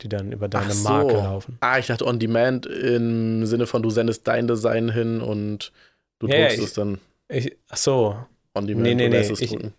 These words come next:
Speaker 2: Du
Speaker 1: Ja.
Speaker 2: hast deine Design, okay, okay, das ist natürlich was anderes, ja, okay.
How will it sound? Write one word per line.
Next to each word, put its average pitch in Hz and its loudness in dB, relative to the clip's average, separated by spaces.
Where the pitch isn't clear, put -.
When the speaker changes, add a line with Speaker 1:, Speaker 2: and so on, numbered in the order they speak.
Speaker 2:
Du 123 0
Speaker 1:
Ja. 127 2
Speaker 2:
hast 135 0
deine 131 4
Design, 123 2
okay, 127 0
okay, 120 -2
das 135 0
ist - -6
natürlich 170 0
was 123 -4
anderes, 110 -2
ja, 123 4
okay. 123 -2